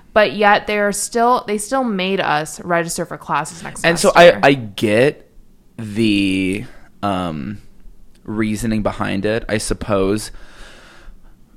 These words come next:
Speaker 2: But we have our study abroad registration going on at the same time. There's just a lot going on. This week
Speaker 1: Mm-hmm.
Speaker 2: is also just pretty busy for me.
Speaker 1: Yeah.
Speaker 2: Um, and it's just a lot. And I guess I have my registration tomorrow.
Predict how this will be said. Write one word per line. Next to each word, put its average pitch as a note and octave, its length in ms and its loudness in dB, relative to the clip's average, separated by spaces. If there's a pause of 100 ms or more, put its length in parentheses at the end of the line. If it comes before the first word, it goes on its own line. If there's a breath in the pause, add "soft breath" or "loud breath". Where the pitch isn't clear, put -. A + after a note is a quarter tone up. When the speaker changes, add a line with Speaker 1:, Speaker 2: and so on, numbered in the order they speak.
(200)
Speaker 2:
But A#2+ 280 -2
we B2 120 -4
have G#2+ 480 -4
our G2+ 200 -4
study G#2 280 -4
abroad G#2+ 420 0
registration A2 540 -6
going G#2+ 200 -2
on G#2+ 80 -2
at - 60 -8
the F#2+ 100 -2
same G#2 220 -6
time. G#2+ 420 -2
There's G#2+ 140 -2
just G#2 140 -10
a A2+ 60 -2
lot G2 300 -4
going G2+ 240 -4
on. G2+ 500 -4
This G2 160 -2
week - 120 -4
Speaker 1:
Mm-hmm. B2 40 0
Speaker 2:
is F2+ 80 -4
also G#2 300 -4
just G#2 260 -10
pretty G#2 220 -2
busy G2 420 -6
for A#2+ 220 -2
me. B2+ 420 -2
Speaker 1:
Yeah. D#3 360 -12 (680 soft breath)
Speaker 2:
Um, G2+ 880 -2
and B2 80 -4
it's B2+ 80 -2
just - 160 -4
a D3 40 2
lot. A#2+ 440 2
And C3 120 2
I C3 80 6
guess C3+ 180 0
I B2 60 6
have B2+ 100 2
my B2 100 4
registration A2+ 560 0
tomorrow. G#2 560 -4